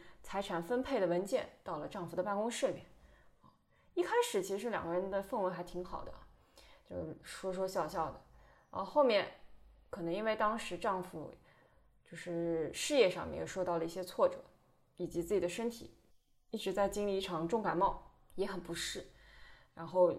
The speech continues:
有时候妻子表现出的，就谈论起现在自己生活的情况有多好的时候，丈夫就会感到怒不可遏。于是两个人慢慢，慢慢由一开始的欢声笑语变成了恶语相向，到最后甚至扭打在了一起。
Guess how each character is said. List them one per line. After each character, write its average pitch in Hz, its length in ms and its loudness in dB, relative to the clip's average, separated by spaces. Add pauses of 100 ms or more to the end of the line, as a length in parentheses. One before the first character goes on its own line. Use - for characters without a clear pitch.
(300)
有 180 160 2
时 190 120 -6
候 190 160 2
妻 190 240 0
子 165 180 0
表 165 220 0
现 180 200 -2
出 180 160 -6
的， 165 180 2
就 - 140 -6
谈 175 200 -4
论 208 160 2
起 175 140 -4
现 220 180 -2
在 226 160 4
自 202 120 0
己 175 80 4
生 190 200 -6
活 185 80 2
的 185 60 8
情 180 200 -2
况 180 180 -2
有 165 60 0
多 202 120 6
好 - 180 -2
的 - 80 -4
时 - 120 -12
候， 160 120 -6
丈 170 200 -6
夫 160 100 -10
就 175 140 0
会 180 180 6
感 160 220 -4
到 180 100 -2
怒 208 140 -2
不 190 100 -4
可 180 200 -4
遏。 180 260 -2 (340)
于 - 60 -16
是 180 140 -6
两 170 140 0
个 175 100 4
人 180 100 6
慢 196 140 2
慢， 196 140 0
慢 190 160 -2
慢 180 240 -2 (460)
由 185 140 0
一 165 80 0
开 196 160 -2
始 196 140 -4
的 - 440 -6
欢 208 160 -4
声 214 140 -4
笑 196 200 0
语 - 80 -4
变 170 200 -2
成 165 240 -8
了 160 180 -4 (400)
恶 214 140 4
语 156 100 0
相 170 220 -8
向， 170 180 -8 (300)
到 185 140 -4
最 202 100 -2
后 196 140 -2
甚 190 180 -2
至 180 80 0
扭 196 240 2
打 180 160 6
在 156 140 -6
了 151 100 -4
一 160 120 -6
起。 - 340 -6